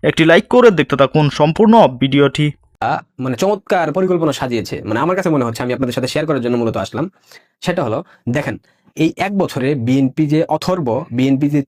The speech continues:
Speaker 2: চুর, ছ্যাচ্চর এবং বাটপারদের একটা সংগঠন, এবং বিএনপির যে কোনো প্রকার নীতি, আদর্শ, নৈতিকতা নাই, এবং বিএনপির কোনো প্রকার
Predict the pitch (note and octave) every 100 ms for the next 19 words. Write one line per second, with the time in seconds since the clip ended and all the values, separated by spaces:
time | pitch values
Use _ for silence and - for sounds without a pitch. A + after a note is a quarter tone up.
0 | - B3 A#3 E3 - F#3+ - F#3 D3 A#2+
1 | D3 - F#3 E3+ - A#2 G#2 G2 A#2 C3
2 | A#2+ C3 C3+ D3 D#3 D3+ D3 C#3+ C#3 -
3 | - - D#3+ D#3+ F#3 C#3 C#3+ C#3+ D#3+ D#3+
4 | F3 D#3 B2 A2+ A2+ B2 A#2+ C3 D#3 D3+
5 | E3+ F3 F3 B2 A#2+